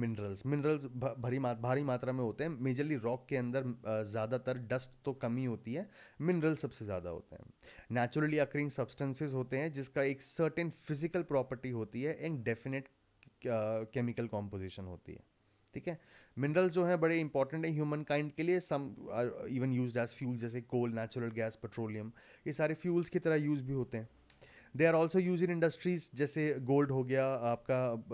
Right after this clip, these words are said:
यूरेनियम हो गया, एल्यूमिनियम हो गया, अ, it's not aluminium, it's aluminium। ठीक है? And iron। तो ये सारी चीज़ें होती हैं, मेडिसिन में भी यूज़ होती हैं। तो बहुत सारी चीज़ें हैं जो मिनरल्स जो हैं, वो हर जगह पे यूज़ होते हैं। इतना ही हमें मिनरल्स के लिए यहाँ पे बताया हुआ है, हमें इतना ही पढ़ना है।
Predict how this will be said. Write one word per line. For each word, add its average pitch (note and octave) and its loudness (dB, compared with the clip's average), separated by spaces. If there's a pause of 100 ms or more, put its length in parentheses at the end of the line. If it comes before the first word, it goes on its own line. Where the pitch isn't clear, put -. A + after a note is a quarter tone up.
यूरेनियम C#3 2
हो B2+ 0
गया, B2+ 2
एल्यूमिनियम C3+ 0
हो B2 -2
गया, B2+ -2 (360)
अ, G#2+ 0 (220)
it's - -10
not D#3 2 (120)
aluminium, C#3+ 0
it's - -10
aluminium। A#2 2 (1080)
ठीक C#3 -6
है? E3 -2
And B2 0
iron। A2 -2 (480)
तो C#3 0
ये E3+ 6
सारी F3+ 4
चीज़ें E3+ 0
होती E3 2
हैं, E3+ 2
मेडिसिन D3 0
में D#3 2
भी D#3 2
यूज़ D3 2
होती D3 2
हैं। D#3+ -6
तो B3 0
बहुत G3+ 4
सारी B3+ 2
चीज़ें G#3 -2
हैं A3+ 2
जो A#3 0
मिनरल्स F3 4
जो E3 0
हैं, F#3 2
वो A#3+ 6
हर A3+ 6
जगह F3 2
पे C3 -2
यूज़ A2 0
होते - -6
हैं। - -12
इतना G3+ 0
ही A3 4
हमें F#3+ 4
मिनरल्स E3+ 0
के - -4
लिए D#3+ 2
यहाँ C3 2
पे C#3 -2
बताया B2 0
हुआ C#3+ 2
है, G3 0
हमें F3+ 0
इतना C3 -6
ही A#2+ -4
पढ़ना E2+ -8
है। G2+ -16